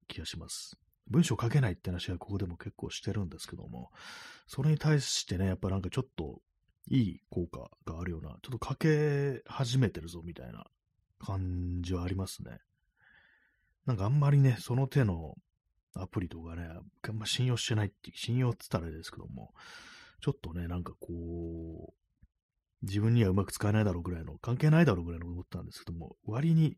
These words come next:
これ結構やった方がいいのかなっていうふうに今思ってるという、そんな感じですね。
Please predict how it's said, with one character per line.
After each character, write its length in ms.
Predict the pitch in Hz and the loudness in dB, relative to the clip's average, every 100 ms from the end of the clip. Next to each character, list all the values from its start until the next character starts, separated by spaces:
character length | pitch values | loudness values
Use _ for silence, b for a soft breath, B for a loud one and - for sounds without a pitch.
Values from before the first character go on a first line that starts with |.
| - | -4
こ 160 | 135 | -2
れ 80 | 131 - _ - | -2 -4 _ -6
結 180 | 147 - _ _ | -6 -6 _ _
構 380 | - 85 76 - - _ _ _ | -8 -6 -8 -12 -18 _ _ _
や 140 | 101 107 | -10 -10
っ 40 | - _ | -10 _
た 100 | 143 | 2
方 140 | 135 104 | 4 4
が 140 | 85 | 2
い 60 | 92 | -2
い 20 | |
の 120 | 82 | -2
か 100 | 76 | -8
な 60 | 71 | -14
っ 40 | - | -12
て 80 | 90 | -12
い 20 | |
う 40 | 82 | -10
ふ 20 | |
う 20 | |
に 60 | 85 | -12
今 240 | 82 80 - B B - | -10 -12 -16 B B -6
思 200 | 92 95 | -2 -2
っ 40 | |
て 180 | - 85 | -2 -8
る 120 | 80 | -8
と 280 | - 58 - _ - | -8 -12 -16 _ -10
い 60 | |
う、 160 | 85 87 | -6 -6
そ 120 | - | -2
ん 40 | 101 | -2
な 80 | |
感 160 | 98 95 | 0 0
じ 80 | 90 | -2
で 60 | |
す 160 | 85 - | -4 -8
ね。 160 | 62 | -12